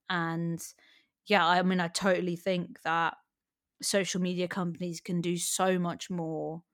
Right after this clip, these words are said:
to, to protect people. And the, the people who have been, you know, sending me weird messages or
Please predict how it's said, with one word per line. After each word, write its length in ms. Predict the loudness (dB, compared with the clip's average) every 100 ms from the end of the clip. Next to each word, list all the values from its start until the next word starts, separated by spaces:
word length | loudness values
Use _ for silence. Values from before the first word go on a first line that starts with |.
| -8
to, 200 | -2 -2
to 200 | -2 -6
protect 440 | -6 -2 -2 -2
people. 560 | -8 -8 -6 -4 -4 -2 0
And 560 | 0 2 0 0 -2 -6 -12 _ _ 0
the, 240 | 2 4 2 -2
the 80 |
people 520 | 2 4 4 4 4 4
who 560 | 4 4 4 0 -4 -8 -20 -6
have 240 | 4 4 6
been, 440 | 2 2 0 0
you 120 | -2
know, 60 | -2
sending 420 | 0 2 2 0
me 160 | 0 0
weird 280 | 2 2 0
messages 600 | -2 -4 -6 -4 -2 0
or 380 | 0 2 0